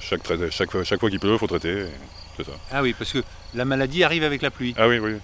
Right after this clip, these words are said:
Speaker 1: Oui, c'est, c'est l'humidité qui fait, qui fait qu'il y a des champignons qui, qui se mettent sur les,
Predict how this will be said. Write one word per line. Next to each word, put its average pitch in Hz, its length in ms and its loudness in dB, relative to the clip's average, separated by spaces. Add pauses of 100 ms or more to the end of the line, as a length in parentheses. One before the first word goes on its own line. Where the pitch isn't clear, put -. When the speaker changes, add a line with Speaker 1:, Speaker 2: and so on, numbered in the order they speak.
(260)
Speaker 1:
Oui, 98 200 0
c'est, 85 140 -2
c'est 95 100 -6
l'humidité 101 400 4
qui 104 140 0
fait, 92 280 6
qui - 80 -8
fait 98 80 0
qu'il 95 100 0
y - 20 4
a 85 40 2
des - 40 0
champignons 92 380 0
qui, 82 240 -4
qui 80 120 -6
se - 100 -8
mettent 85 100 -4
sur 90 100 -2
les, 78 240 -2